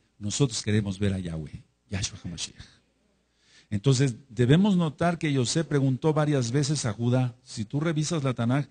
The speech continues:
varias veces le preguntó Yosef a Judá, "¿Vive todavía mi padre? ¿O vive todavía tu padre?" Todavía, él le preguntaba, pues, si vivía Jacob.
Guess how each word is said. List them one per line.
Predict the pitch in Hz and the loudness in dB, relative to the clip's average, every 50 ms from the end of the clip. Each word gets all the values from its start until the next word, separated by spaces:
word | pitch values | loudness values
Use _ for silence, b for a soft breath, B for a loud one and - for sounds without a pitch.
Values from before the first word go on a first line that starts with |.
| b b b b b b | b b b b b b
varias | - 113 107 135 180 214 220 220 202 185 165 156 | -12 -4 0 0 2 2 2 2 2 2 0 0
veces | 165 185 175 185 | -2 -2 0 0
le | 190 165 | 0 0
preguntó | 139 151 147 143 131 117 156 160 | 0 -2 -4 -4 -4 -4 -4 -4
Yosef | 160 151 143 127 - - 156 147 143 | -2 -2 -4 -4 -4 -4 -4 -4 -4
a | 143 131 117 | -4 -6 -4
Judá, | - 123 120 117 120 123 120 113 117 - _ _ _ _ _ _ _ _ _ _ _ _ _ _ _ _ _ _ _ _ _ _ _ _ _ _ _ _ _ _ _ | -4 -2 0 0 0 0 -2 -4 -8 -14 _ _ _ _ _ _ _ _ _ _ _ _ _ _ _ _ _ _ _ _ _ _ _ _ _ _ _ _ _ _ _
"¿Vive | - 98 120 147 143 143 127 | -2 2 4 4 4 4 2
todavía | - 131 127 123 120 117 120 123 120 113 | 0 0 0 2 2 2 4 4 2 4
mi | 110 107 104 | 2 0 0
padre? | - 113 104 104 107 113 151 180 190 170 147 _ _ _ _ _ _ _ _ _ _ _ _ _ _ _ _ _ _ _ _ _ _ | 0 -2 -2 -2 -2 -4 -4 -6 -6 -8 -12 _ _ _ _ _ _ _ _ _ _ _ _ _ _ _ _ _ _ _ _ _ _
¿O | - 107 107 | -4 -2 2
vive | 110 120 127 123 127 127 101 101 | 4 4 4 4 2 0 0 -2
todavía | - - 117 113 110 104 101 110 110 110 104 - | -4 -4 -2 0 0 -2 0 -2 -2 -2 -4 -4
tu | - 92 | -8 -12
padre?" | - - 107 104 107 113 143 185 196 180 _ _ _ _ _ _ _ _ _ _ _ _ _ _ _ - | -6 -4 -4 -2 -2 -4 -6 -8 -10 -12 _ _ _ _ _ _ _ _ _ _ _ _ _ _ _ -6
Todavía, | 120 131 147 160 160 156 - | -4 -2 -2 -2 -2 -2 0
él | 156 170 | 0 2
le | 208 220 | 2 2
preguntaba, | 190 190 170 151 143 139 127 - 170 175 170 147 120 - | 0 0 0 2 0 0 -2 -4 -4 -2 0 0 0 0
pues, | - 156 143 - | 0 0 0 0
si | - 123 | 0 0
vivía | 110 113 110 113 135 151 147 139 | 0 0 2 2 2 2 2 0
Jacob. | 117 101 98 - 127 131 135 117 | -2 -2 -4 -6 -6 -6 -6 -8